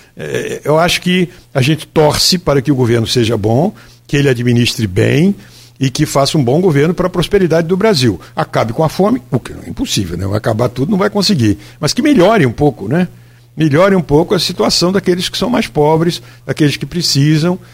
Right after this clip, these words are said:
né? E então, é, é o que ele deseja. Agora, pra analisar dois meses só, tá muito pouco ainda. Deixa ele se equilibrar, não pode a gente sair metendo pau toda a vida, né? E pronto, agora o, o Bolsonaro já passou, acabou. Se ele voltar,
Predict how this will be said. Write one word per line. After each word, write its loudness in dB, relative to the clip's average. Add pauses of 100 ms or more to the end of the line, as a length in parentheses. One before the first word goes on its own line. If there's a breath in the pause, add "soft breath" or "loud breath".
(220 loud breath)
né? 0
E 0
então, 0
é, -4
é 0
o 0
que -4
ele 0
deseja. 4
Agora, 2
pra 0
analisar 2
dois 2
meses 2
só, 2
tá 0
muito 2
pouco 0
ainda. 2 (260 loud breath)
Deixa 0
ele 4
se 0
equilibrar, 0
não 2
pode 0 (220 loud breath)
a -2
gente 0
sair 0
metendo 0
pau -2
toda 0
a 2
vida, 0
né? 0 (460 loud breath)
E 2
pronto, 0
agora 2
o, -2 (520)
o 0
Bolsonaro 2
já 2
passou, 2
acabou. 2 (280 loud breath)
Se 0
ele 4
voltar, 0